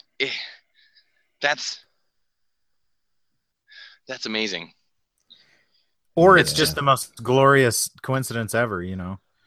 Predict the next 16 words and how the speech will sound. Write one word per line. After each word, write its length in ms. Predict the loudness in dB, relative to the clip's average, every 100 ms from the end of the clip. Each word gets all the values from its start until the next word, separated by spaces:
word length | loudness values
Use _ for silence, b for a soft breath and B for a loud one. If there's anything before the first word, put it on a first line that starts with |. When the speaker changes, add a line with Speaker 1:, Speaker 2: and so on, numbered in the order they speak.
| _ _ _ _ _ _
Speaker 1:
Yeah, 280 | 0 2 4
it's, 280 | 0 -4 -10 -8
it's 180 | -8 -6
just, 260 | -10 -4
like, 160 | -4 -4 -6
the 120 | -4
most 280 | -4 -4 0
awesome 460 | 0 0 -6 -10 _ _ _ _ 0
irony 500 | 2 2 -4 -10 -14 -8
of, 340 | -6 -6 -12 -20 _ _ _ _ _ _ _ _ _ _ _ _ _ _ -4
of 160 | -4 -4
this 200 | -8 -8
corner 360 | -6 -2 0
of 80 | -2
the 140 | -4
internet. 340 | -6 -4 -4